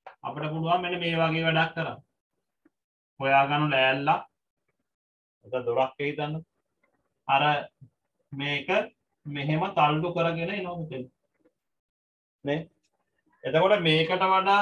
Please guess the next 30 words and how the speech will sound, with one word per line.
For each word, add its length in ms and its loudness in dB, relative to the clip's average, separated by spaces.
දුර 220 0
වැඩි. 460 -2
හැබැයි 360 2
අපි 200 2
යොදන්න 380 2
ඕන 200 0
බලය 400 2
පුතේ 360 4
අඩුයි. 280 -2
දැන් 160 -4
මේ, 220 -2
මේ 220 -2
ලෑල්ල 280 2
දුර 140 0
වැඩි 320 0
කියලා 180 0
ඔයාලට 180 0
තේරෙනවනේ. 500 -2
මෙතන 240 -4
මෙතෙන්ට 340 -2
ගත්තාම 420 -2
මේක 220 0
උස්සලා 320 -2
තියන්න 300 -2
බැරි 220 0
නිසා 320 -2
අපි 140 0
මොකද්ද 320 0
කරන්නේ? 420 0
අ, 60 2